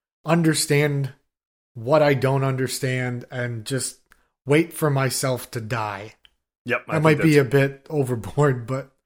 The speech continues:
Speaker 1: I gotta just get with it. I gotta stop dissecting thirty-six-year-old moms doing TikTok dances or wh-, just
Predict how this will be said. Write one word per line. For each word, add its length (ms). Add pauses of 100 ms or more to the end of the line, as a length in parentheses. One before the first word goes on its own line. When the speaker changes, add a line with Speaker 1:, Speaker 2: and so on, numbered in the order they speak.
(840)
Speaker 1:
I 140
gotta 280
just 300
get 180
with 240
it. 100
I 80
gotta 220
stop 480 (680)
dissecting 1000 (560)
thirty-six-year-old 960
moms 460
doing 380 (520)
TikTok 500
dances 540
or 140 (160)
wh-, 400
just 260